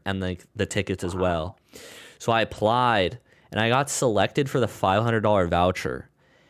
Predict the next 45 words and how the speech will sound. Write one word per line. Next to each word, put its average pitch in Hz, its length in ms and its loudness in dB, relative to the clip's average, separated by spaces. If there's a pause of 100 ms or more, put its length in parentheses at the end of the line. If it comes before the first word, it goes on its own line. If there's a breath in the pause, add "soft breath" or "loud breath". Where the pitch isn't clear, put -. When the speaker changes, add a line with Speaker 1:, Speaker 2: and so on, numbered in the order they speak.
(200 soft breath)
Speaker 1:
And 107 140 -2
so 110 140 0
I 101 80 2
was, 107 100 -2
like, 92 180 -2
looking 107 240 -4
at 90 80 -6
flights 95 400 -2
and 101 80 -8
stuff, 87 340 -6
but - 180 0
it 107 80 2
was 107 100 0
still, 113 300 0
like, 95 260 -2 (300)
eight 131 160 -2
hundred 131 200 -4
bucks 120 300 -4
there 113 360 0 (120)
round, 107 540 -4
round 110 280 -2
trip. 101 480 0 (360 loud breath)
And 110 100 -2
then 113 160 2
obviously, 113 400 0
like, 104 160 2
hotel 113 420 0
for 113 140 -2
the 107 80 0
weekend 107 520 0
probably 104 220 0
would 107 120 0
have 101 40 -6
been, 107 100 -2
like, 101 180 -4
another 104 220 -2
grand 95 640 0
'cause 110 140 -4
it 113 40 0
was 110 100 -2
so, 113 280 2
it 107 60 4
was 110 140 0
literally, 101 440 0
like, 90 260 0